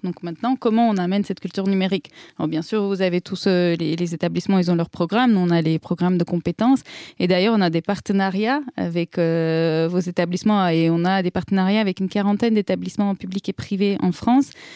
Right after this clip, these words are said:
universitaires et, euh, grandes écoles, où on accompagne en plus de cursus sur un cursus numérique. Donc clairement, l'employabilité, c'est un sujet très important. Après, on a aussi des, des programmes qui aident à,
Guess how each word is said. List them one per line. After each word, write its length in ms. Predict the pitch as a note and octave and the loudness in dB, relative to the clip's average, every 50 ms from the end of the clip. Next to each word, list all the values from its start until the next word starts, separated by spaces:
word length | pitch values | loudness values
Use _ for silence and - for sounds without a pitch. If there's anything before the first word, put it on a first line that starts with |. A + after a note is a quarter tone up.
| - - - - - | -20 -20 -20 -12 -4
universitaires 840 | - G3+ G3+ G3 F#3+ F#3+ F#3+ - - - - - A#3 A#3 A#3 A3+ G3 | 0 2 2 4 2 0 -2 -4 -8 -10 -4 0 0 2 2 2 2
et, 200 | F#3+ F#3 F3 E3+ | 2 2 2 2
euh, 160 | E3+ E3+ E3+ | 2 2 2
grandes 220 | E3+ F3+ F#3+ F3+ | 2 0 0 2
écoles, 360 | F3+ F#3+ - - C4+ C#4+ B3+ A3 | 0 0 2 2 2 2 4 2
où 40 | |
on 180 | G3 G3+ G3 F#3+ | 2 2 2 2
accompagne 600 | F#3+ G3+ - - - G#3+ G3 - A3+ A#3 B3+ B3+ - - | 2 0 -2 -2 -2 -2 -2 0 0 2 2 2 2 2
en 120 | G3 F#3+ | 0 0
plus 380 | F3+ - - - B3 C4 B3 G#3 | 0 -4 -4 0 2 2 2 2
de 80 | G3 G3+ | 0 0
cursus 640 | - - F#3 - - - - B3+ C#4+ C#4 - - - - - - - - _ - | -2 -4 -8 -8 -6 -2 2 2 2 2 -2 -8 -16 -20 -20 -20 -20 -20 _ -10
sur 180 | - - G#3+ F#3+ | -4 -2 0 0
un 120 | F#3+ F#3 | 0 0
cursus 380 | - F#3+ F3 - - A#3+ - - | -2 -6 -8 -2 -2 0 2 4
numérique. 460 | G#3+ G#3 G#3 G3+ G3+ F#3+ G#3 D#3+ - | 4 4 4 2 2 0 0 -2 -2
Donc 220 | E3+ E3 D3 - - - | -4 -4 -4 -6 -10 -12
clairement, 420 | - - F#3+ F#3 F#3 G#3 A3+ A#3+ A#3 | -4 0 0 2 4 4 4 4 4
l'employabilité, 760 | G#3 F#3+ F#3 - - G3 F3+ F3+ F3+ G3 F3+ F3+ - G#3+ G#3 | 2 0 0 0 0 0 2 2 2 0 -2 -2 -2 -2 -2
c'est 120 | - G3 | 0 0
un 120 | F3 D#3+ D#3+ | 0 0 0
sujet 260 | - - E3+ F3+ F3 | 0 -2 -4 -4 -4
très 220 | - - F3+ E3+ | -2 -2 0 0
important. 460 | F3 E3 D#3+ E3+ D#3 - - B3+ C4 | 0 0 0 -2 -6 -2 0 2 2
Après, 280 | A3 E3 - - - F#3 | 2 0 -4 -6 -6 -4
on 100 | F3 E3 | -2 -2
a 80 | D#3+ D#3+ | -2 -2
aussi 260 | D#3 E3+ - - G3 | -2 -4 -6 -10 -8
des, 240 | F#3 D#3+ E3+ - - | -4 -2 -2 -2 -2
des 120 | - - | -4 -6
programmes 460 | - - - F#3 F3 F#3 G3 G3+ G#3 G3+ | -6 -4 -4 -4 -2 0 0 0 0 0
qui 220 | - - - F#3 | -2 -2 0 2
aident 280 | F3+ F3+ F#3 F#3+ F3+ F3 | 2 4 2 2 2 0
à, 280 | E3 E3 E3 D#3+ D#3+ | 0 0 2 2 2